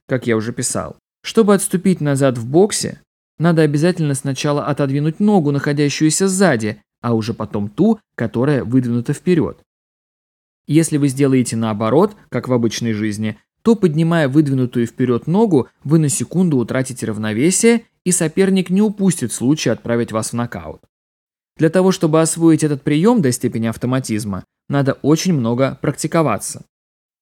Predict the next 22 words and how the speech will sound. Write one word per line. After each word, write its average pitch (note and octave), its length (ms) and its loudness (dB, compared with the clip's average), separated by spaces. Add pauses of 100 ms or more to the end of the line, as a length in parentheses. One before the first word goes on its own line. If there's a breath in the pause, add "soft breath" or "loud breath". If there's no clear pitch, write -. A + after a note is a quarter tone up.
(300)
Если G3 260 2
на E3+ 140 2
посту E3 320 -2
сео D#3 400 0
вы B2+ 100 -2
будете C3 320 -2
делать C3+ 400 0
то, D3 180 4
что - 180 -4
вам A#2 180 -2
кажется B2 340 -4
естественным, B2+ 800 -2 (320)
то E3+ 100 2
тоже G3 300 2
пропустите D3+ 640 -2
удар A#2+ 380 0
от B2+ 160 -4
соперников. A#2 720 -4 (960)
Работа C#3 400 0
в B2 60 -4
должности C3 500 0
сео G#3 440 4